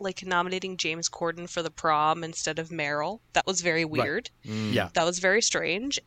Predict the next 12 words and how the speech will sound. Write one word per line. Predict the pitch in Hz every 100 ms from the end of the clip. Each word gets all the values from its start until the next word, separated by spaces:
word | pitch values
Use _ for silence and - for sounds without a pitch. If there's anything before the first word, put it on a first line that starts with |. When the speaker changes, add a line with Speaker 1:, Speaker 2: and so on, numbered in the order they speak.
| -
Speaker 1:
And | 277
Speaker 2:
<laughs> |
Speaker 1:
then, | 294 285
I | 285
mean, | 277 277
I | 262
think | 269 247
it's | 247 -
great | - 185 180 196 - - -
to | 202
have | 185 175
three | - - 196 185 185 185 185